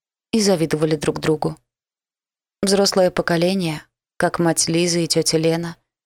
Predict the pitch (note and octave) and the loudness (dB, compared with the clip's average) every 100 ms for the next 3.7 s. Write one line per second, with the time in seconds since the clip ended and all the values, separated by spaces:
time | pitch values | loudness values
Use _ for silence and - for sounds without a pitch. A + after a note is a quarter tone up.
0 | _ - F3+ E3+ F3 F3 - E3 E3+ D#3+ | _ -2 2 2 2 0 0 0 2 2
1 | E3+ D#3+ - - F3 D#3+ E3 E3 E3+ D#3+ | 0 0 -2 -2 0 2 2 2 0 0
2 | E3+ - - D#3 D3+ - E3 - D#3+ E3 | 0 0 0 -2 -2 0 0 -2 -4 -2
3 | D3+ - F3 E3+ D#3+ D#3+ | 0 0 -2 -4 -6 -6